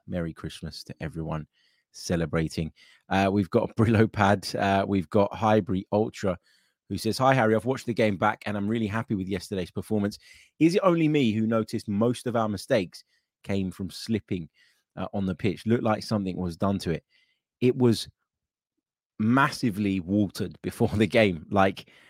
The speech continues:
I, I, I remember sitting there saying, um, when sort of the pictures were coming through to us, like, "Why are they wetting the pitch so much?" Was it because Liverpool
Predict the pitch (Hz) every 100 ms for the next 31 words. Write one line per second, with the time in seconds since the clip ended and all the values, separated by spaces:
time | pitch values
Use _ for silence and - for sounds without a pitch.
0 | _ _ _ 113 113 127 123 113 117 131
1 | 143 110 143 139 107 95 92 - 120 110
2 | 87 80 - 95 92 92 87 - _ _
3 | _ _ _ - 104 104 101 - - 113
4 | 95 - - - 101 101 104 95 - 113
5 | - 85 80 85 - _ _ _ 92 113
6 | 139 139 120 120 - 101 90 135 - -
7 | 85 76 - - _ _ _ _ _ _
8 | 127 156 170 156 170 - 160 135 - _
9 | _ _ _ _ 131 143 143 143 139 131